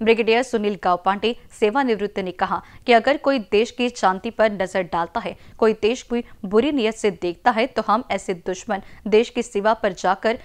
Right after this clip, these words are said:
उसे सबक सिखाने वालों में से हैं। व भर भवन सभागृह में आयोजित शौर्य दिवस कार्यक्रम में बोल रहे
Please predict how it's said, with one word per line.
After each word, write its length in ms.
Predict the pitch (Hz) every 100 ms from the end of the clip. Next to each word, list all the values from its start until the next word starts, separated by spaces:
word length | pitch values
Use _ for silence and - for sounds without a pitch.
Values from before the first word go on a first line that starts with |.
| - -
उसे 220 | 233 240
सबक 360 | 240 208 262 277
सिखाने 400 | 214 - 190 202 180
वालों 200 | 185 180
में 100 | 165
से 160 | -
हैं। 180 | 170 - _ - 220
व 160 | 254
भर 280 | 214 254 339
भवन 320 | 339 330 320
सभागृह 520 | 302 226 220 226 269
में 120 | 220 220
आयोजित 440 | 196 214 240 254
शौर्य 340 | - 220 208
दिवस 360 | 208 208 220 233
कार्यक्रम 400 | 208 196 180 208
में 180 | 196 170
बोल 160 | 175
रहे 120 | 165